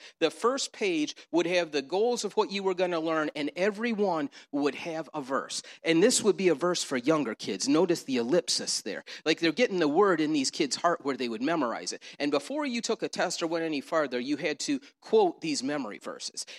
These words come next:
And the scripture got inside of me. And so if you ever hear me talk about a familiar passage of scripture,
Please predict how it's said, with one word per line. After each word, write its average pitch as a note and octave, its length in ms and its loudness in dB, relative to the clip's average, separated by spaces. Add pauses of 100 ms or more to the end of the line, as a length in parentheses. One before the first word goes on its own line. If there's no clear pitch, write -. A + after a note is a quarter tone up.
And F3+ 160 -2
the E3 40 -2
scripture C4+ 500 -2
got F3 220 2
inside D#3 480 -2
of A2 60 -4
me. G#2+ 120 -4
And C#3 80 -2
so G3 180 4
if G3 100 -2
you D#4+ 160 0
ever C4 140 0
hear A3 260 -2
me E3+ 140 0
talk F3+ 280 -4
about C#3 220 -2
a B2 60 -4
familiar F#3 560 0
passage E3 480 -6
of E3+ 100 -4
scripture, F3 500 -4